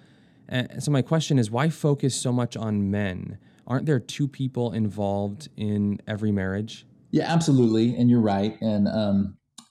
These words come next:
Speaker 2: you know, this, this book, this message has received, you know, just overwhelming,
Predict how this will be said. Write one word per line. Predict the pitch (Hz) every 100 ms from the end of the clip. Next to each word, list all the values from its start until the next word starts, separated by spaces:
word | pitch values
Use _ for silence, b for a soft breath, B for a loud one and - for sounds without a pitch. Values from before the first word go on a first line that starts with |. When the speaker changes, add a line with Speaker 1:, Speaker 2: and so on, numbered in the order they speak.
| _
Speaker 2:
you | 117
know, | 107 101 92 - _ - 78 _ _ -
this, | 117 117 110 - - 117 107
this | 113 92
book, | 120 113 107
this | 113 98
message | 107 107 - 113 95
has | 107 98
received, | 98 - 107 101 98 -
you | 117
know, | 101 95
just | 92 -
overwhelming, | 120 104 101 101 101 101 98 95 95